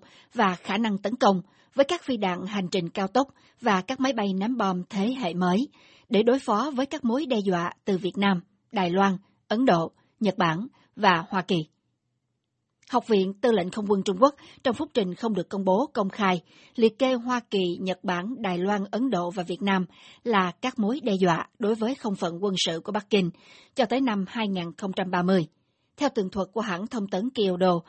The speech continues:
vừa được báo chí Ấn Độ trích dẫn. Ngoài ra, báo cáo cũng nhắc tới hai chuỗi đảo chiến lược là các khu vực phòng không chính yếu của Trung Quốc trong tương lai. Chuỗi đảo đầu tiên nối liền Okinawa, Đài Loan và Philippines, được nói là khu vực mà giới lãnh đạo quân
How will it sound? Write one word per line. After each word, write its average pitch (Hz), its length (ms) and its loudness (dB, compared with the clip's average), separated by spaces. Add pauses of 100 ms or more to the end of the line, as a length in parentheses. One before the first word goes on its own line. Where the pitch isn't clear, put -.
(200)
vừa 214 100 4
được 185 200 0
báo 190 200 -2
chí 214 240 0
Ấn 240 120 -2
Độ 170 280 -2 (160)
trích 247 160 -4
dẫn. 196 200 2 (1040)
Ngoài 196 140 2
ra, 196 200 2 (240)
báo 277 140 0
cáo 277 320 -4
cũng 208 160 -4
nhắc 269 200 -4
tới 247 340 -4
hai 247 360 -4
chuỗi 196 200 -4
đảo 185 260 -4
chiến 247 220 -4
lược 202 260 2 (320)
là 233 100 -4
các 294 160 -8
khu 254 100 -2
vực 190 220 -6
phòng 185 200 -6
không 196 280 -4
chính 214 200 -2
yếu 247 220 -2
của 226 120 -6
Trung 190 200 -4
Quốc 240 140 4 (160)
trong 190 220 -2
tương 180 200 -4
lai. 175 200 4 (800)
Chuỗi 254 120 0
đảo 220 240 -2
đầu 214 180 -2
tiên 208 400 2
nối 233 140 0
liền 196 220 0
Okinawa, 190 680 -2 (360)
Đài 196 180 0
Loan 185 280 0
và 175 160 -4
Philippines, 185 480 -2 (420)
được 214 200 0
nói 226 240 -4
là 277 120 -2
khu 208 160 -6
vực 190 240 -4
mà 185 100 -4
giới 196 200 -4
lãnh 214 160 -4
đạo 175 160 -4
quân 185 140 -6